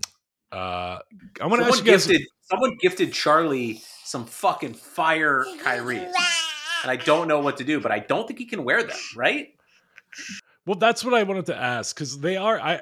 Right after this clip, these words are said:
Speaker 1: okay, well, I have two questions. One, are they popular because they're just, they're good shoes. They're typically some of the better looking basketball shoes that Nike makes. And, uh, they,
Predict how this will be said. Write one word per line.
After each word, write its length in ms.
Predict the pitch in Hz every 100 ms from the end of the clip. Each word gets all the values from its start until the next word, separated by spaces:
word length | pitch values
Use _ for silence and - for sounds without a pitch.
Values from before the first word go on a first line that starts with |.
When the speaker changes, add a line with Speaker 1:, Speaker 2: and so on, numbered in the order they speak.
| -
Speaker 1:
okay, 220 | 175 147
well, 220 | 123 135 -
I 100 | 156
have 100 | 175
two 180 | 156 156
questions. 480 | 123 90 92 85 90
One, 380 | 131 143 214 196 _ _ _ -
are 120 | 135
they 100 | 151
popular 420 | - 202 208 220
because 400 | 196 - 165 135 113 101 _ -
they're 200 | 151 185
just, 340 | 220 254 - - 135
they're 180 | 147 160
good 320 | 117 170 160
shoes. 460 | - 151 87 65 -
They're 100 | 117
typically 500 | 180 175 208 196 165
some 140 | 175
of 60 | 160
the 60 | 123
better 280 | 135 147 135
looking 260 | 131 127
basketball 380 | 110 110 - 107
shoes 440 | - 117 107 95 - - - -
that 100 | 120
Nike 240 | 107 110 117
makes. 380 | 107 101 - -
And, 300 | - 110 110
uh, 200 | 107 107
they, 340 | 113 107 107